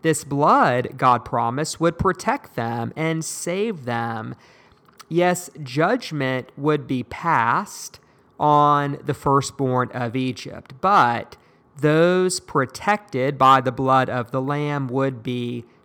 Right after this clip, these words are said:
passed over. That's the idea of Passover. The blood would protect them and save them. They would be passed over from the Lord's judgment. And so this meal, the Passover meal, was a symbol.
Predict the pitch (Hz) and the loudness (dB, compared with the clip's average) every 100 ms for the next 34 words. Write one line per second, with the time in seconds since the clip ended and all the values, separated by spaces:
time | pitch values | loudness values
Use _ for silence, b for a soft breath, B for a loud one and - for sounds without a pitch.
0 | - - 127 120 120 117 - - - 139 | -18 -10 0 4 4 4 0 -12 -10 -4
1 | 131 127 - 127 - 127 117 - 123 120 | -2 -2 -4 -10 -6 -6 -6 -4 0 0
2 | 117 117 120 123 123 123 - - - 214 | -2 -6 -6 -4 -4 -6 -10 -10 -2 0
3 | 160 - - - - B B B - 135 | -2 -8 -10 -10 -14 B B B -6 -4
4 | 143 147 147 135 127 - 120 165 160 - | 2 2 2 0 -4 -6 -6 -4 -4 -4
5 | 156 139 120 - 143 135 127 135 127 120 | -4 -4 -6 -6 -4 -4 -2 -2 -2 -2
6 | 123 123 123 113 123 123 123 B B - | -2 -2 -4 -4 -6 -4 -6 B B -4
7 | 143 131 120 - 123 123 123 123 117 - | 2 2 2 0 0 0 -2 -2 -2 -2
8 | 120 117 117 117 - 123 120 120 117 - | -2 0 -4 -6 -8 -6 -4 -6 -8 -4
9 | 151 160 - 123 - 143 - 170 160 B | 0 0 0 -10 -8 -8 -2 0 0 B
10 | B 180 170 - 165 190 269 170 131 131 | B -2 -2 -2 -4 -4 -2 -2 0 -2
11 | 127 - - 233 262 - 131 131 127 120 | -4 -6 0 2 2 0 -4 -2 -4 -2
12 | 131 156 160 151 - 202 131 - | -2 -2 -4 -6 -4 -4 -6 -10